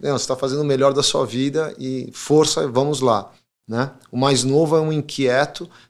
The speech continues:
tá aqui aprendendo muito com o irmão e vendo essa, esse distanciamento. Mas eu acho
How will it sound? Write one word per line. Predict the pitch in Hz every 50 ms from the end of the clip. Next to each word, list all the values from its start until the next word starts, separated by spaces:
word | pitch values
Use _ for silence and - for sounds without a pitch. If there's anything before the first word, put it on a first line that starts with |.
| _
tá | - 123 123
aqui | 120 - - - - 160 180 175 147 127 120 120
aprendendo | 117 117 - - 135 127 127 143 147 139 127
muito | 123 127 147 165 160 131
com | - - 123
o |
irmão | 120 117 113 117 123 139 156 160 143 131
e | 117
vendo | 98 104 123 143 151 131
essa, | 123 104 - - 113 113 - - -
esse | - - - 120
distanciamento. | 117 - - - 113 113 - - 117 113 117 120 160 170 - - _ _ _ - - - - - - - - _ _ -
Mas | 143 147 160 165 165 151 151
eu | 165 175 175 170 165 170
acho | 165 165 - - - 170 156